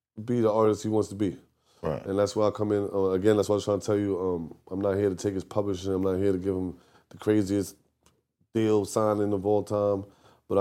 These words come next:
Speaker 1: I am here to provide a platform and a chance for him to be Diddy Bop the Boss the way he wants.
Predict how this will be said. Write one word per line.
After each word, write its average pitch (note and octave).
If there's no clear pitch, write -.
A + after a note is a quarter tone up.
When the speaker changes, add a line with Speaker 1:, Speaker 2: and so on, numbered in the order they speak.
Speaker 1:
I A2
am G#2+
here G#2+
to F#2+
provide G2
a E2+
platform G#2+
and F2+
a E2+
chance G#2+
for G2+
him G#2
to G2+
be G2
Diddy G#2
Bop G2
the F#2+
Boss F#2+
the F#2+
way F#2+
he G2+
wants. F2